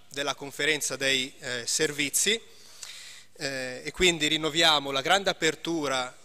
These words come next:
eh, da parte della nostra maggioranza a collaborare, eh, con voi per portare una soluzione a Lecco che ad oggi non c'è. Un'opera che sappiamo bene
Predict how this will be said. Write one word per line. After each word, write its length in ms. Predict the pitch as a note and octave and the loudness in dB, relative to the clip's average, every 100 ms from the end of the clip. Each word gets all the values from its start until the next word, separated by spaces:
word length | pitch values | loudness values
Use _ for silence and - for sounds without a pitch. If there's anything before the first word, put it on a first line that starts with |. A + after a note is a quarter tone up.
| - E3+ | -20 -14
eh, 280 | C#3+ C#3 D3 | -10 -10 -6
da 100 | C#3+ | -4
parte 400 | - D#3 D3+ D3+ | 4 4 4 0
della 200 | C#3+ C#3 | -2 -2
nostra 280 | D3 D3+ D3+ | -2 -2 0
maggioranza 600 | D3 C#3 D3 D3+ C#3+ C#3+ | -2 0 4 4 4 -2
a 20 | |
collaborare, 880 | B2+ C#3+ C#3 C#3 C#3+ C#3+ C3+ C3 C3 - - | -4 -4 -2 -2 0 2 0 -4 -8 -20 -16
eh, 300 | C3+ C3 C3 - | -12 -12 -12 -10
con 180 | D3 | -8
voi 380 | D3 G3+ C#3 B2+ - - - - - - | 0 2 2 0 -6 -20 -20 -20 -18 -6
per 160 | C#3 | -4
portare 420 | - C#3 D#3+ D#3 D3 | -4 0 4 4 4
una 140 | C#3+ | -2
soluzione 880 | - D3+ C#3+ - D#3+ D#3 D3 C#3 C#3 - - - - - - - | -2 -4 -4 -2 0 0 0 -2 -4 -10 -20 -20 -20 -20 -20 -2
a 120 | C#3 | 2
Lecco 680 | C#3+ F#3 F#3+ - C#3 C3+ - - - - - - - - - - | 6 4 2 -8 -8 -8 -16 -20 -20 -20 -20 -20 -20 -20 -20 -10
che 460 | - C#3+ D3+ - - | -2 0 0 -4 0
ad 160 | D#3 | 4
oggi 460 | E3 E3+ - D#3+ D#3+ | 4 4 4 2 0
non 200 | D3 C#3+ | -6 -6
c'è. 320 | C3+ - B2+ A2+ - - - - - - - - - - | 0 4 2 2 -12 -20 -20 -20 -20 -20 -20 -20 -20 -20
Un'opera 800 | - D3+ F3+ F3 D#3 C#3 C3 - - | -6 2 2 2 2 2 0 -8 -8
che 120 | D3+ | -2
sappiamo 420 | D#3+ C#3+ D#3+ D#3 | 0 0 -2 0
bene 480 | D#3 D#3 C#3+ C3 | 2 4 4 -2